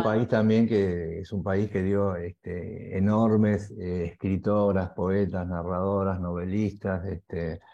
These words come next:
Speaker 2: no vamos a hacer nombres, pues no es, no es una cosa que viene
Speaker 1: Claro.
Speaker 2: de ahora, esto históricamente, este, hubo grandes escritoras y, este, específicamente en el caso de la, de la poesía, mi opinión,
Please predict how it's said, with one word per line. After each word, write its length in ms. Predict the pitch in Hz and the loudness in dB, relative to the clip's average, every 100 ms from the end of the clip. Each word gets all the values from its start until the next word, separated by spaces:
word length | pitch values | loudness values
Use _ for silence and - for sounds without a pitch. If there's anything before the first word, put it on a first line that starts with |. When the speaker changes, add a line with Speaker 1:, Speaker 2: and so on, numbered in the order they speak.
| - - 101 | -20 -8 0
Speaker 2:
no 100 | 107 | 2
vamos 260 | 104 98 | 4 2
a 40 | 98 | 0
hacer 200 | 82 92 | -2 0
nombres, 480 | 104 117 107 87 87 | 2 4 4 0 -2
pues 140 | 92 | -2
no 80 | 98 | -4
es, 100 | 95 | -2
no 340 | 98 101 92 | -2 -2 0
es 140 | 98 101 | -2 -2
una 180 | 92 | -4
cosa 240 | 82 87 90 | -4 -4 -4
que 120 | 87 | -4
viene 220 | 87 87 | -2 -2
Speaker 1:
Claro. 80 | 85 | -2
Speaker 2:
de 60 | 87 | -2
ahora, 320 | 101 104 90 | 0 2 2
esto 140 | 87 92 | -2 -4
históricamente, 1000 | 80 110 107 101 104 104 104 101 117 117 _ _ _ _ | -4 0 2 2 2 2 2 2 0 -2 _ _ _ _
este, 800 | - - - - 92 95 101 - - | -12 -12 -12 -10 -8 -8 -8 -10 -4
hubo 220 | 92 90 | -2 0
grandes 400 | 90 95 87 87 | 0 0 -2 -4
escritoras 580 | 87 104 104 104 92 85 | -6 -6 0 2 2 0
y, 360 | 98 107 104 | 0 0 -2
este, 400 | - 90 85 - 101 | -4 -6 -6 -6 -6
específicamente 920 | 98 95 117 101 107 113 117 113 98 | -2 0 0 2 2 4 4 4 2
en 100 | 90 | 0
el 140 | 90 | -2
caso 360 | 95 101 - 92 | -2 -2 -2 -2
de 140 | 90 | -2
la, 320 | 85 85 80 | -2 -4 -6
de 140 | 78 87 | -6 -4
la 160 | 85 | -2
poesía, 580 | 87 90 87 107 117 113 - - - - | -2 -2 -2 0 0 0 -4 -20 -20 0
mi 180 | 101 113 | 4 4
opinión, 760 | 104 110 113 113 123 131 - | 4 4 6 6 4 2 -4